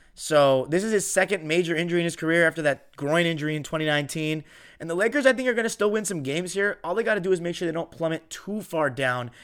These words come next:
into the abyss where we're talking, but, you know, that six, seven, eight spots.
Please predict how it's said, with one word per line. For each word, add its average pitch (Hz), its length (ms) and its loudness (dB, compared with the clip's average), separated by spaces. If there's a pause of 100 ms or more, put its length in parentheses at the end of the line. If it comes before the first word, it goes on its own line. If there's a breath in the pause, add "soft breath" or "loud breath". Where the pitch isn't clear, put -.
(100 loud breath)
into 160 180 -4
the 151 120 2
abyss 151 440 4
where 135 80 -4
we're 151 80 2
talking, 147 580 2 (380 soft breath)
but, 139 220 -8
you 147 160 0
know, 135 260 2
that 143 220 2
six, - 320 -4
seven, 147 340 2
eight 156 260 0
spots. - 600 -8